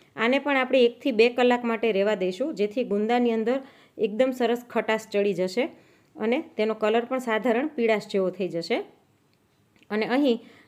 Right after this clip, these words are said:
અ, છીણ અને ટુકડાને મેં સૂકવી દીધું છે. આને આપણે તડકે બિલકુલ નથી સૂકવવાના, નહીં તો ટુકડા ચવળ થઈ જશે. અને એકદમ ફૂલ પંખા નીચે પણ નથી રાખવાના, એમનેમ જ આપણે રહેવા દેવાના છે એકાદ કલાક માટે, એટલે સરસ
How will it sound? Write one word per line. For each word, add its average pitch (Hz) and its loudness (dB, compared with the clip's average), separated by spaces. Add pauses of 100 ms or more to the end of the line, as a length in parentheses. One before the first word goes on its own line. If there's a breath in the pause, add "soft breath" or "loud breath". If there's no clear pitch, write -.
(140 loud breath)
અ, 202 -4
છીણ 262 2
અને 262 0
ટુકડાને 240 0
મેં 247 2
સૂકવી 220 -2
દીધું 185 -2
છે. 233 -2
આને 240 0
આપણે 254 0
તડકે 226 2
બિલકુલ 220 4
નથી 208 -2
સૂકવવાના, 208 -2
નહીં 247 -2
તો 220 0
ટુકડા 214 -2
ચવળ 202 0
થઈ 202 -4
જશે. 175 -4
અને 196 -6
એકદમ 202 -2
ફૂલ 247 2
પંખા 240 -2
નીચે 233 2
પણ 247 0
નથી 208 0
રાખવાના, 196 -4 (540 loud breath)
એમનેમ 269 2
જ 262 0
આપણે 254 2
રહેવા 226 4
દેવાના 214 0
છે 262 -4
એકાદ 226 0
કલાક 214 -2
માટે, 214 -2
એટલે 233 0
સરસ 226 -4